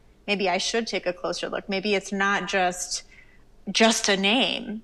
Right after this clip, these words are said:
Maybe it's not just a mascot. Maybe it means something to a group of people I haven't considered before.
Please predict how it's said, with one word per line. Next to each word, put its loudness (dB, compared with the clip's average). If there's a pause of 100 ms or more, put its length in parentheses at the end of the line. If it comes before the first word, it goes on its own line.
Maybe 2
it's -4
not 0
just 0
a 0
mascot. -4
Maybe -2
it -2
means -4
something -8
to -8
a -6
group -10
of -6
people -6
I -2
haven't -6
considered -4
before. -2